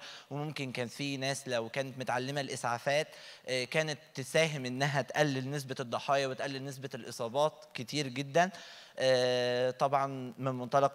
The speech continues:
قول المولى عز وجل: "ومن أحيا فكأنما أحيا الناس جميعا"، إحنا وقفنا إن المبادرة ديت اللي كانت حتما ولا بد إن هي تتقدم وتتعرض، آه، ع-، وت-، وتتعرض للمناقشة. آه، إحنا مين؟ إحنا زي ما قلت في الأول إن إحنا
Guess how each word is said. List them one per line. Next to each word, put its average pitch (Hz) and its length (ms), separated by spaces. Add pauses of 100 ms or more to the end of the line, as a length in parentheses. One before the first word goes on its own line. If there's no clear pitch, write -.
قول 139 180
المولى 135 280
عز 131 260
وجل: 123 720
"ومن 123 260
أحيا 139 300
فكأنما 131 560
أحيا 156 260
الناس 139 260
جميعا"، 147 600
إحنا 123 340
وقفنا 135 580
إن 123 140
المبادرة 127 460
ديت 151 340 (160)
اللي 113 240
كانت 147 460
حتما 151 440
ولا 127 180
بد 139 200
إن 131 140
هي 147 200
تتقدم 147 480 (320)
وتتعرض، 147 500 (260)
آه، 120 260
ع-، 131 240 (600)
وت-، 135 320 (260)
وتتعرض 147 460
للمناقشة. 127 520 (1120)
آه، 135 580
إحنا 147 220
مين؟ 156 360
إحنا 139 260
زي 143 240
ما 135 100
قلت 139 180
في 127 60
الأول 143 260
إن 139 100
إحنا 135 420